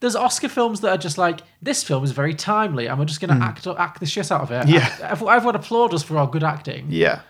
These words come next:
Speaker 1: And this wasn't that. This was more like in the old school nineties kind of Oscar bait, where it's like, "Here's an interesting real life story, and we're gonna tell that story,
Speaker 2: Mm-hmm.
Speaker 1: and that's all we're gonna do."
Speaker 2: Yep.
Speaker 1: It's not gonna be super innovative, or,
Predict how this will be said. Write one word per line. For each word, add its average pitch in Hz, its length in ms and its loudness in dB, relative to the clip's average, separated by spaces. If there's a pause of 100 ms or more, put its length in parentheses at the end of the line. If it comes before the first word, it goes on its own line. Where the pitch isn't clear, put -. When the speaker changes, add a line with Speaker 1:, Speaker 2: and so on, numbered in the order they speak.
(360)
Speaker 1:
And 208 140 -4
this 269 100 -2
wasn't 226 280 -2
that. 160 180 6
This 208 140 2
was 226 120 -4
more 202 260 2
like 175 200 0
in 180 100 -4
the 165 100 -2
old 160 240 0
school 151 300 -2
nineties 139 760 -2
kind 127 260 -4
of 120 320 -6 (100)
Oscar 147 300 -6
bait, 143 160 -2
where 151 80 -4
it's 151 100 -6
like, 151 220 -6 (240)
"Here's 285 240 -4
an 202 80 -4
interesting 180 420 -6
real 175 200 0
life 170 140 0
story, 117 380 -4
and 156 120 -4
we're 208 40 -6
gonna 233 140 -6
tell 240 240 -2
that 120 140 -2
story, 117 400 -4
Speaker 2:
Mm-hmm. 139 200 -2
Speaker 1:
and 143 100 0 (140)
that's 240 240 0
all 269 140 6
we're 190 80 2
gonna 123 160 0
do." 135 340 -4
Speaker 2:
Yep. - 220 -2
Speaker 1:
It's 170 180 -8
not 208 140 2
gonna 190 160 -2
be 160 380 -2
super 147 580 0
innovative, 143 540 0
or, 123 260 -4